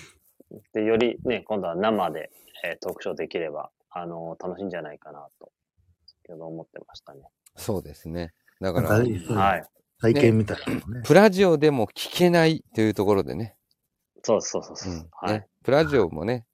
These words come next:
Speaker 1: 今までどちらかというとね、
Speaker 3: まあ。
Speaker 1: トークショーイコールプラジオもつなぎながらとかね、
Speaker 3: うんうんうん。
Speaker 1: いろんなことをやってはいましたけども。
Speaker 2: はい。
Speaker 1: よりね、ちょっとそのフィジカル体験というところを楽しんでいただくというところで。
Speaker 2: が、そうですね。はい。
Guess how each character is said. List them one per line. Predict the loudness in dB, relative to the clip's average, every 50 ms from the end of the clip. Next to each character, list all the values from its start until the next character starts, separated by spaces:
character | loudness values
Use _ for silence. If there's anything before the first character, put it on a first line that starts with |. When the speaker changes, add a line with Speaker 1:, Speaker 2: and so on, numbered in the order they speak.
| _ _ _ _ _ _ _
Speaker 1:
今 | -10 -6 -4 -4 -2 -2
ま | -2 -2
で | -2 -2
ど | -2 -2
ち | -2
ら | -4 -4
か | -4 -6
と | -10
い | _
う | _
と | -10
ね、 | -10 -10
Speaker 3:
ま | -6
あ。 |
Speaker 1:
ト | -2 -2 -2 -2
ー |
ク | -4 -8
シ | -6 -2
ョ | 0 0
ー | 0
イ | -2
コ | -2 -2 -2
ー | -2
ル | -2
プ | -2 0
ラ | 2 2 2
ジ | 2 0
オ | 0 0
も | -2 -6
つ | -6 -4
な | -4 -2
ぎ | -2 -2
な | -2 -2 0
が | 0 0
ら | 0 -2 -4
と | -8 -10
か | -12 -12 -12 -8
ね、 | -8 -8 -8 -10
Speaker 3:
う | -12
ん | -14
う | -14
ん | -16 -18 -16 -14
う | -12 -8
ん。 | -4
Speaker 1:
い |
ろ | -2 -2 0
ん | 0
な | -2 0
こ | 0 -2
と | 0 0 0
を | 0
や | 0 -2
っ |
て | -4 _ -2 -2
は | -2
い | -2 -6
ま | -8 -10
し | -12 -10
た | -12 -12 -10
け | -12 -12
ど | -12 -14
も。 | -16 -16 -16 -18 -20 _ _ _ _ _ _ _ _ _ -10
Speaker 2:
は | -8 -4 -4 -4 -4
い。 | -6 -10 -16 _ _ _ _ _ _ _ _ _ _ _ _ _ _ -20 -20 _ _ -2
Speaker 1:
よ | 0 0 2
り | 2 0 -2
ね、 | -2 -4 -6 -8 _ _
ち | -12
ょ | -12
っ |
と | -12 -12
そ | -12 -10
の | -10 -12
フ | -10 -8 -8
ィ | -8
ジ | -8 -6
カ | -6 -6
ル | -6 -4
体 | -4 -4 -4 -4
験 | -4 -6 -8 -10 -10
と | -12 -14
い | -14
う |
と | -14 -16 -12
こ | -10 -6
ろ | -6 -4
を | -6 -6 -8 -12 -14
楽 | -12 -12 -12 -12
し | -12 -12
ん | -10
で | -10 -12
い | -12
た | -12 -12
だ | -10 -10
く | -10 -8
と | -6 -6
い |
う |
と |
こ | -4
ろ | -4 -4 -6 -8
で。 | -6
Speaker 2:
が、 |
そ | -2 -2 0
う |
で | 0 -2
す | -6 -8
ね。 | -8 -8 -8 -10 -14 _ _ _ _ _ _
は | -4 -2 -2 -2
い。 | -4 -8